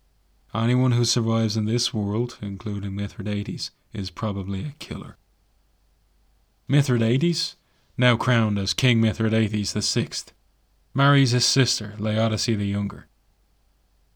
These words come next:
Frankly, siblings marrying siblings would barely raise an eyebrow in this time and place,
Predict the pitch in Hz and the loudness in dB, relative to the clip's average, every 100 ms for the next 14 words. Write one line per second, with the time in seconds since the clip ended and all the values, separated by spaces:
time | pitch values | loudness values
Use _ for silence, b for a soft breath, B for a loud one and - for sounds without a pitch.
0 | _ - 170 214 196 180 165 139 - - | _ -2 2 2 4 4 4 4 4 2
1 | - - 185 202 226 156 117 117 117 113 | 2 2 2 4 4 4 4 4 6 4
2 | 110 104 120 117 110 104 101 98 95 110 | 2 0 0 2 0 0 -2 -6 -2 0
3 | 113 110 104 104 104 101 98 104 120 104 | 0 0 0 0 0 -2 -2 0 0 -2
4 | - 110 104 104 - - 101 98 95 98 | -4 -6 -6 -4 -4 -4 -4 -6 -6 -8
5 | 92 - | -8 -8